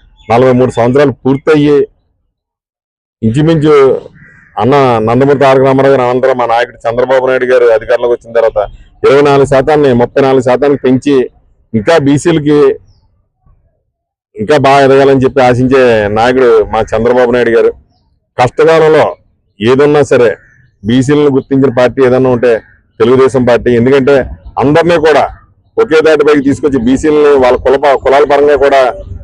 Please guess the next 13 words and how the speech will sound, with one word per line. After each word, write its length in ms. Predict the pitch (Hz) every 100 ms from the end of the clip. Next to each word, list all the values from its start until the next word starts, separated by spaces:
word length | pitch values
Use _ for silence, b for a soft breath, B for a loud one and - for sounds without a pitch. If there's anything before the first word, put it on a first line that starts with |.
| -
కార్పొరేషన్లు 500 | 123 127 147 139 143
పెట్టి, 320 | 131 123 139 131 - - - - _ -
ఆ, 80 | - 123
ఇంతకు 300 | 123 147 143
ముందే 340 | 143 160 175 165 156 147 143 131 123
బీసీలందరికీ 640 | 117 139 160 156 147 147 143
కూడా 260 | 147 143 135 113 - _ _ - - - - - -
కార్పొరేషన్లు 420 | 131 139 147 147
పెట్టి 280 | 139 127 135 120 - 110
అందరినీ 340 | 135 160 165
కూడా 260 | 151 156 151 131 - - - - - - - -
ఈ 140 | 117 120 120 113 110 107 107 101 95 90 76 69 - - - _ -
చాలా 420 | 127 156 147 107